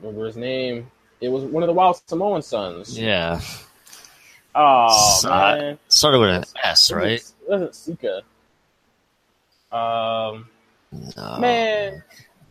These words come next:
Speaker 2: Nah.
Speaker 1: I'm, I'm mad about that 'cause I know exactly who you're talking about and I can't remember his name. Maybe someone will tell us in the chat, but
Speaker 2: Yeah.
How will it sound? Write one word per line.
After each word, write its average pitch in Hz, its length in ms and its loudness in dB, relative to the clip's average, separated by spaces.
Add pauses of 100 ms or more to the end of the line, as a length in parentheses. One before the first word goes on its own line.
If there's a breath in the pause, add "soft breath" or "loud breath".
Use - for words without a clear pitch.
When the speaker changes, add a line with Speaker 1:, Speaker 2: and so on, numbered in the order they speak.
(300)
Speaker 2:
Nah. 73 280 -10 (180)
Speaker 1:
I'm, 175 200 -10 (100)
I'm 160 120 -10
mad 135 180 -2
about 107 220 -6
that 101 160 -4
'cause - 80 -8
I 117 60 -2
know 151 220 2
exactly 135 360 -2
who 127 60 -4
you're 123 100 -4
talking 113 320 0
about 110 200 -4
and 104 80 -10
I 107 40 -12
can't 123 280 -10
remember 113 340 -8
his 104 100 -10
name. 98 240 -14 (1600)
Maybe - 240 8
someone 147 280 2
will 135 80 -6
tell 127 220 -6
us 107 80 -14
in 120 60 -14
the 107 40 -14
chat, 113 320 -14 (260)
but 98 220 -12 (760)
Speaker 2:
Yeah. 87 500 -6